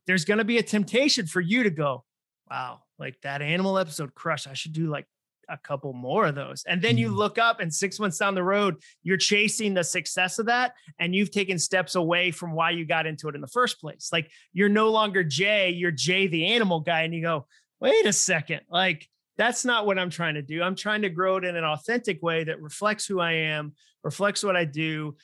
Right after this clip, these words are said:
Speaker 1: celebrates, you know, the people that I get to talk to, but also doesn't go, 'cause I did one really good episode about snakes, every episode has to be about snakes." You know, like, that's
Speaker 2: Mm.
Speaker 1: the temptation.
Speaker 2: It's kinda like you're being typecast in a way to one particular subject matter, and no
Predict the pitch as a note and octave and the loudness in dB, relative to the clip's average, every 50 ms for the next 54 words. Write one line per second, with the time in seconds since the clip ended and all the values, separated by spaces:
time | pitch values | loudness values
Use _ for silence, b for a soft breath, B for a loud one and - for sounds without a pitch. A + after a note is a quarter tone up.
0 | b - - - - G3 G3+ G#3+ G3+ E3+ E3 F#3 F#3+ F#3 F3+ - - - - - | b -6 -4 0 2 2 4 4 2 2 2 2 2 2 0 -2 -4 -6 -6 -4
1 | E3+ F3 E3 D#3+ D3+ D3+ D3 C#3+ C#3+ D#3 C#3 - F#3 F3+ - F3 E3 D#3+ E3 D#3 | -4 -2 -2 0 0 -2 -4 -6 -8 -10 -6 -4 -4 -4 -2 -2 -2 -2 -2 -4
2 | D#3+ D#3 D#3 D#3 D3 F3 E3 D#3+ D#3 D#3 _ - E3 D#3 D#3 D3+ C#3+ C3+ b b | -6 -10 -10 -10 -4 -2 0 0 -2 -4 _ -8 -8 -6 -6 -8 -10 -12 b b
3 | b b b _ _ F3 F3 E3+ F3 F#3 F#3+ F#3 - G3 E3+ E3+ F3+ E3+ F3 E3+ | b b b _ _ 2 2 4 4 4 2 2 0 0 0 0 0 0 -2 -6
4 | D3 - E3 E3 D#3+ D#3 - F3 D#3+ E3 E3 C#3+ F3 F3 D3+ C#3+ D3 E3 E3+ F3 | -4 -4 -2 -2 -4 -4 -6 -8 -6 -6 -4 -2 -4 -4 -4 -4 -2 0 0 0
5 | E3+ D#3+ E3+ E3+ E3+ E3+ D3+ D#3+ E3 D#3+ D#3+ D#3+ E3+ D3 - E3 D3+ D3+ D3+ D#3 | 0 0 -2 -2 -2 -2 -2 0 0 0 0 -2 -4 -4 -4 -4 -2 -2 -4 -4
6 | D#3+ - - - D#3+ E3 E3+ D3 - - - _ _ _ E3 E3 E3+ D3 C#3+ D#3+ | -4 -6 -4 0 0 0 0 0 -4 -8 -12 _ _ _ 0 0 0 0 0 0
7 | D#3+ D#3 D#3 D3 - D3+ C3+ - - D3+ C#3 B2 A#2+ D3 D3+ C3 - - - C#3+ | 0 0 0 -2 -4 -8 -8 -6 -6 -8 -8 -6 -4 -4 -4 -4 -6 -10 -12 -6
8 | C3 D#3 D3+ D3+ C#3+ C#3 C#3 D3+ C#3+ C#3 - - - - C#3+ C#3 - _ - - | -4 -4 -2 -2 -4 -2 -2 -2 -2 -2 -4 -12 -8 -8 -8 -10 -10 _ -12 -6
9 | D#3 D#3+ D#3+ E3 D#3+ D#3+ C3+ - F#3 F3+ D#3+ B2 A#2 A2+ - - D#3+ D3+ C#3 D3 | -2 -2 0 0 0 -2 -2 0 -2 0 2 0 0 0 0 -4 -6 -6 -4 -6
10 | C#3+ C3 - - - _ _ _ _ _ _ _ _ C3+ C3 - D#3+ D#3+ D#3 C#3 | -6 -6 -6 -14 -16 _ _ _ _ _ _ _ _ -2 2 4 4 6 6 6
11 | B2+ C#3+ C3 C3+ B2 A#2+ A2+ - C3 C3+ C3 C3 - C3 B2+ A#2+ A2 - - B2+ | 6 6 6 6 4 4 2 2 2 2 2 0 0 0 0 0 0 0 0 0
12 | A#2+ A#2 A2+ A2 A2 G#2+ G#2 - _ _ - - A#2+ A#2+ B2 B2 B2 A#2+ A#2 C3 | 2 2 0 0 0 -2 -4 -6 _ _ 0 2 4 4 4 4 2 2 2 0
13 | B2 - C3 A#2+ A#2 A2+ - C#3 C3 B2+ B2 B2+ B2 B2+ B2 A#2 A2+ A2+ G#2+ G#2+ | 2 4 4 4 4 4 4 2 4 4 2 2 2 2 0 0 0 -2 -4 -4
14 | - _ _ - C3 B2 A#2+ A#2+ C3 - C3+ B2+ B2+ | -10 _ _ -2 0 0 2 0 0 2 2 4 4